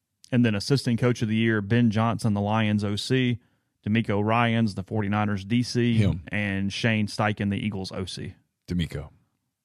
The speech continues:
Speaker 1: Yeah. Who's getting a head job here.
Speaker 2: Yes.
Speaker 1: Is it Texas? Is it Texans?
Speaker 2: Probably wherever he wants
Speaker 1: He,
Speaker 2: in, in that realm.
Speaker 1: he interviewed for two jobs.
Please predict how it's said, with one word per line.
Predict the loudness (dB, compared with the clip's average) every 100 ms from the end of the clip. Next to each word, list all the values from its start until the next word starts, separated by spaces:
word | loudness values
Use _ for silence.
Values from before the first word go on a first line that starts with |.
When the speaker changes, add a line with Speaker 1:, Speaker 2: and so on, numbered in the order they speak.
| _ -20
Speaker 1:
Yeah. | -20 _ _ _ _ _ _ _ _ _ _ _
Who's | -2 -2
getting | -2 2 2
a | 0
head | -4 -6
job | -4 -4 -6
here. | -6 -8 -8 -12 -2
Speaker 2:
Yes. | 0 0 -2 -8 -10 -10
Speaker 1:
Is | -8
it | -2
Texas? | 0 0 -4 -8 -14 _ _ -20 _ _ _ _ _ _ _ _ -12
Is | -10
it | -4
Texans? | -2 -2 -4 -8 _ _ _ _ -2
Speaker 2:
Probably | 0 2
wherever | 2 2
he | 2 0
wants | -2 -10 -14 -4
Speaker 1:
He, | 2 2
Speaker 2:
in, | 2 -2
in |
that | -2 -2
realm. | -4 2
Speaker 1:
he | 2 6
interviewed | 6 6 4 2 2
for | 2 2
two | 2 4 4
jobs. | 6 6 6 6 4 0 -4 -6